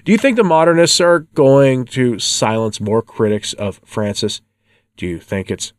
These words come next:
to protect Francis or to make sure that no influential voices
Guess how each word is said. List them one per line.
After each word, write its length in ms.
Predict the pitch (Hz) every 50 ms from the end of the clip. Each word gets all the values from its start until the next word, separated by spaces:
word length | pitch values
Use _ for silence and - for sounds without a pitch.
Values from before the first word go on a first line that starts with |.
| _ -
to 100 | - -
protect 460 | - - - - - 160 170 - -
Francis 580 | - - 175 165 165 170 - - 170 160 -
or 220 | - - 139 139 139
to 80 | 143
make 240 | 131 127 127 127 -
sure 320 | - - - 131 117 113 104
that 220 | 90 80 - _
no 400 | 110 107 110 127 156 185 185 - -
influential 680 | 139 147 160 151 - 160 147 139 131 131 - - 135
voices 440 | 120 107 110 107 107 - - 107 -